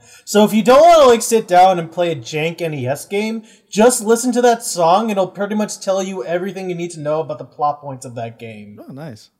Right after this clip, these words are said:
Speaker 1: Plus, it also has, like, one of the best bars I've ever heard in, like,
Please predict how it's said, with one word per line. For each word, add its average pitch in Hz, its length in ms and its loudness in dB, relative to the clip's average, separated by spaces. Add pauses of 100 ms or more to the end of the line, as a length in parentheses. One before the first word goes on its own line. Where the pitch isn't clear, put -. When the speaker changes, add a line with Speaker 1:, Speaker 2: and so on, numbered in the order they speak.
(340)
Speaker 1:
Plus, 311 220 4
it 269 100 4
also 262 300 6
has, 208 600 0
like, 190 480 -2
one 214 220 2
of 202 60 0
the 196 80 -2
best 185 480 2
bars 160 440 4
I've 143 120 -4
ever 131 300 -2
heard 131 420 -4
in, 123 120 -6
like, 120 380 -8